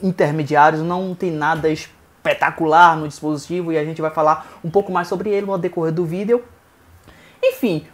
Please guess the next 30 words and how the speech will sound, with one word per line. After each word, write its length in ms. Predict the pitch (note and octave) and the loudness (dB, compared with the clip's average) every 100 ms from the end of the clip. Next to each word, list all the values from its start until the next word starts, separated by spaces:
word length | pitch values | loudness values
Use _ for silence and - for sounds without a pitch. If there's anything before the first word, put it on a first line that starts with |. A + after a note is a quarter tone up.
| _ | _
Nokia 500 | A3 C4 D4 C#4+ F#4+ | 2 2 2 -2 -4
seis, 380 | - F3+ C#3 D3+ | -2 -2 0 -2
um 80 | G3+ | -6
dispositivo 640 | G3 F#3+ D#3+ C#3+ D3 C#3 - | -6 -4 -4 -4 -8 -8 -4
intermediário 680 | A3+ A3 F3 F3 D3+ C#3+ E3 | 0 2 2 0 0 0 0
com 120 | F3 | -6
configurações, 880 | D#3+ - D#3 C#3+ - D3+ C#3+ C#3+ - - - - - - | -12 -8 -4 -4 -6 -8 -6 -8 -12 -20 -20 -20 -20 -14
hum, 480 | B4 B4 B4 G4+ E4 | -10 -6 -4 -4 0
razoáveis. 840 | A#3 A3+ F3+ F3 F3+ F3+ F#3+ - - - | 0 2 4 6 4 2 -2 -4 -10 -2
Eu 80 | F3+ | 0
esperava 400 | G3 F3 F3 F3 | 2 0 0 0
mais, 280 | E3 F#3 | 0 0
eu 60 | F#3 | -2
esperava 460 | F3+ - E3+ E3 F3 | -4 -2 -2 0 -4
que 200 | - F3+ | -4 -2
ela 140 | F3 | -2
chegasse 400 | E3+ E3+ E3+ G3 | -2 -2 -2 -4
triunfando, 540 | F3+ A3+ - F3 D#3 | -4 -4 -4 -8 -6
né? 180 | E3+ C4 - | -6 -8 -8
Marcasse 440 | D#3 F3 A#3+ C#4 | -12 0 0 2
o 40 | B3 | 0
momento 340 | G#3 G3 G3+ | 0 -2 -4
de 160 | F#3 F#3+ | -4 -2
lançamento 540 | F#3+ F#3+ E3+ F3+ F#3 | -4 -4 -6 -4 -4
do 100 | F3 | -4
primeiro 300 | F3 F3 E3 | -2 -2 -4
dispositivo 560 | D#3+ - E3+ E3+ A#3+ D#4 | -6 -4 -4 -2 -4 0
com 320 | A#4 C5 F#4+ | 2 4 4
algo 180 | A#3 A3 | 4 2
assim 400 | G3+ G3+ G3 | -2 -6 -6